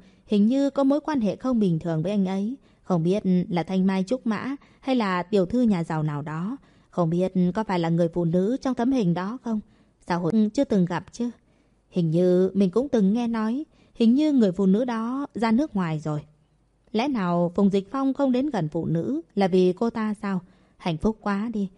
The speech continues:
Nếu có một người đàn ông đẹp trai, giàu có, giữ thân như ngọc vì tôi, thì đúng là chết không hối tiếc. Cậu đừng có nằm mơ nữa.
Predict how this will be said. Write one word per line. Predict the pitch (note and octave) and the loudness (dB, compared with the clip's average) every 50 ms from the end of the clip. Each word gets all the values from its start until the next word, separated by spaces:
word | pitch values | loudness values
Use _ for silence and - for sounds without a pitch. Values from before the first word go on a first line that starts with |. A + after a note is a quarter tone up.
| _ _ _ _ _ - | _ _ _ _ _ 0
Nếu | G3 G3+ G3 G#3 | 2 4 4 2
có | G#3+ - C#4+ | 2 0 0
một | B3+ G3+ F#3 | 2 2 2
người | E3+ F3 F3 F3 | 2 2 0 0
đàn | E3 E3+ E3+ F3 | 0 0 -2 -2
ông | - A#3+ B3+ B3 G#3+ | -2 -2 -2 -2 -2
đẹp | F#3 F3 E3+ F3+ - | -2 -2 -4 -6 -8
trai, | - A3+ A3 A3+ A3+ G#3+ F3 - | -8 -6 -4 -2 -2 -2 -4 -4
giàu | - F3 G3 F3+ E3 D#3 | -6 -2 -2 0 -2 -2
có, | - F#3 F3+ F#3 F#3+ A#3 C#4 D4 A#3 | -2 -4 -2 -2 -2 -2 -4 -4 -2
giữ | A3 A3 - | -2 -2 0
thân | - A3 G3 F#3 | 0 0 2 4
như | F3+ F#3+ F3+ | 4 4 2
ngọc | F3+ F3 C#3+ - - | 0 -2 -4 -6 -4
vì | - E3 D3+ | -6 -6 -4
tôi, | - - E3 F3+ F3+ E3+ - - _ _ _ _ - | -4 -2 -2 0 0 -2 -4 -10 _ _ _ _ -4
thì | - G3+ G3 F#3+ F#3+ F#3+ | 0 2 2 2 2 2
đúng | A3 A#3 B3+ D4+ | 0 0 -2 -2
là | D4 A#3+ G3 F3 E3 - - _ | -4 -4 -4 -4 -6 -8 -10 _
chết | - - B3 B3 - | -6 -6 -6 -4 -4
không | - A3 F#3+ F#3 | -4 -4 -4 -2
hối | F#3 G3+ G#3+ A3 | -2 -4 -4 -4
tiếc. | - - A3+ A3+ A3+ - _ _ _ _ _ _ _ _ _ _ _ _ _ - | -6 -6 -8 -8 -8 -10 _ _ _ _ _ _ _ _ _ _ _ _ _ 0
Cậu | F#3 F#3 | 2 2
đừng | F3+ F3+ E3+ D#3+ | 4 4 2 0
có | F#3+ G#3+ | 0 -2
nằm | A3+ A3 F#3+ D#3 D3+ | -2 -2 -2 -2 0
mơ | E3+ F3+ F#3 F3 | 0 2 2 2
nữa. | F3 F3 F3+ E3 A3+ C4 | 0 0 -2 -2 -4 -8